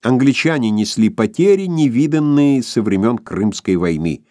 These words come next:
В историю англо-бурской войны эта неделя вошла как черная неделя английской армии. Дерзкий и удачный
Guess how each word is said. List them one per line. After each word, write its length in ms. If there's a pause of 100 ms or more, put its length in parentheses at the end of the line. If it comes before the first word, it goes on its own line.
(640)
В 80
историю 460
англо-бурской 680
войны 360
эта 200
неделя 400
вошла 320
как 260
черная 600
неделя 540
английской 480
армии. 500 (1080)
Дерзкий 460
и 20
удачный 560